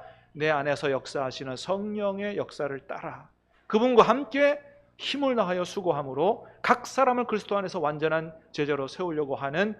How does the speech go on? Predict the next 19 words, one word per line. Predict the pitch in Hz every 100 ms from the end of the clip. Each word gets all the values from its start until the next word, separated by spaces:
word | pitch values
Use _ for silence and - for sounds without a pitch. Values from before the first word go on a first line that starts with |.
| - - _
이것이 | 185 170 156 170
사도 | - 208
바울의 | 180 156 151
사역 | 156 196 190 190
목표였고 | 156 - 180 147 - 196 208 -
그것은 | 170 156 151
예수님으로부터 | 135 143 175 156 143 131 156 151 -
출발한 | 185 170 139
거다. | 127 127 - _ -
오늘 | 185 214 214
이 |
시대에 | 220 202
우리가 | 185 170 185 208 - - _ -
이 | 233
목표를 | 247 - - 185 160
가지고 | 143 135 151 208 - - -
성령과 | - - 196 202 196 165
함께 | 135 135 160 170 170 - _ -
이 | 170 185 196